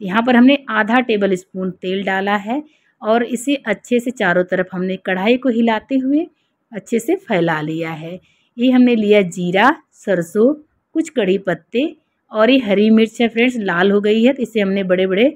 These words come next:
साइज में कट कर लिया है। आप छोटे साइज में कट करके भी ले सकते हो। तो इसे क्या करना है, तड़कने देना है बिल्कुल थोड़ा सुनहरा होने तक।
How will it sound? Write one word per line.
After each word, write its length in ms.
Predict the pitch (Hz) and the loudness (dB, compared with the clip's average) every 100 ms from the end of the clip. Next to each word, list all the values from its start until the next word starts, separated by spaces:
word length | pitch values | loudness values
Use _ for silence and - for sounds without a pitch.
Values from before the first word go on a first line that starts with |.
| - _ _ _ | -6 _ _ _
साइज 240 | 185 180 | 0 2
में 120 | 196 185 | 2 -2
कट 240 | - 190 | -2 -4
कर 200 | 202 220 | 0 -2
लिया 280 | 220 233 240 | 0 2 4
है। 120 | 262 | 4
आप 280 | 285 208 185 | 0 -4 -4
छोटे 320 | _ - 247 294 | _ -8 -4 -4
साइज 300 | 277 202 180 | -2 0 0
में 140 | 180 | 0
कट 180 | 180 175 | -2 -6
करके 380 | 170 175 170 196 | -6 -8 -6 -6
भी 220 | 190 247 359 _ _ _ - | 0 0 -2 _ _ _ -2
ले 160 | 214 | 0
सकते 420 | 190 175 165 - 165 | 2 -2 -6 -10 -12
हो। 240 | 156 165 185 _ _ _ _ - | -10 -14 -16 _ _ _ _ -10
तो 40 | |
इसे 220 | 196 202 | -6 -2
क्या 200 | 233 233 214 | -2 -2 0
करना 300 | 220 220 233 | 0 2 4
है, 140 | 262 302 _ | 4 2 _
तड़कने 460 | 226 208 202 214 233 | 0 0 2 2 2
देना 280 | 196 180 185 | 2 0 -2
है 100 | 185 | -2
बिल्कुल 380 | 175 185 247 311 - _ _ _ _ _ _ _ _ _ | -4 -6 -6 -6 -8 _ _ _ _ _ _ _ _ _
थोड़ा 220 | 202 202 | 0 2
सुनहरा 420 | 202 220 185 180 226 | 2 0 0 2 2
होने 280 | 214 180 175 | 4 2 0
तक। 200 | 226 | -4